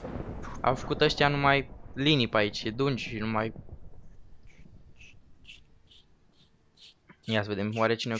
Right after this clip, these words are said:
mai sunt doi playeri. Mamă, sunt în colțuri diferite.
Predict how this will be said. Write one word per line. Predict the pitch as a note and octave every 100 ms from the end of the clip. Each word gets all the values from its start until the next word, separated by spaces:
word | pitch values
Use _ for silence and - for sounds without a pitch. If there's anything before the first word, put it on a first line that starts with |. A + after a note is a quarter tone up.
| -
mai | B2
sunt | B2+ C#3+
doi | C#3+
playeri. | C#3 A#2 G#2 - - - - - - - - - - _ _ _ _ - -
Mamă, | C#3 C3
sunt | -
în | C3+
colțuri | - C#3+ C#3+
diferite. | B2+ - C#3 A#2+ -